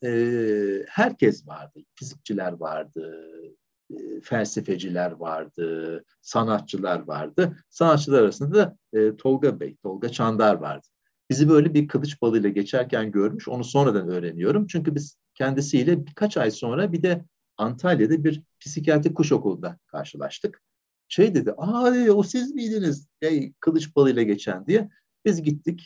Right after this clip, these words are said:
e, bu balığı bir restoranda, bir kısmı işte sashimi şey yapıldı, bir kısmı işte yendi. Sonra da akşam, e, Tolga Çandar'ı dinlemeye gittik. E, Gökabad'ın başlangıcıydı. O zaman bu ad var mıydı çok emin değilim ama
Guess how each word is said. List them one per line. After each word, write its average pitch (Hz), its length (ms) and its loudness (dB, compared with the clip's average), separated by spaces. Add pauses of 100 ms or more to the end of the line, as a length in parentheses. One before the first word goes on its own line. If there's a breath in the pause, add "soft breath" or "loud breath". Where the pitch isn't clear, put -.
(140)
e, 120 260 2
bu 160 140 2
balığı 104 360 0
bir 131 120 2
restoranda, 101 760 -2
bir 135 120 -6
kısmı - 340 -10
işte 85 400 -4 (100)
sashimi 87 540 -8
şey 85 280 -4
yapıldı, 82 520 -8
bir - 100 -10
kısmı 87 400 -6
işte 85 340 -8
yendi. 98 360 -6
Sonra 101 380 -4
da 87 100 -4
akşam, 151 480 -6 (240)
e, 92 280 -6
Tolga 104 320 0
Çandar'ı 92 440 -6
dinlemeye 82 400 -8
gittik. - 420 -16 (540)
E, 98 360 -6 (720)
Gökabad'ın 143 920 2
başlangıcıydı. 113 680 -2
O 104 120 2
zaman 123 280 -2
bu 113 140 0
ad 107 160 -2
var 127 180 4
mıydı 104 280 -2
çok 117 200 -8
emin 107 300 -2
değilim 90 360 -2
ama 123 400 -2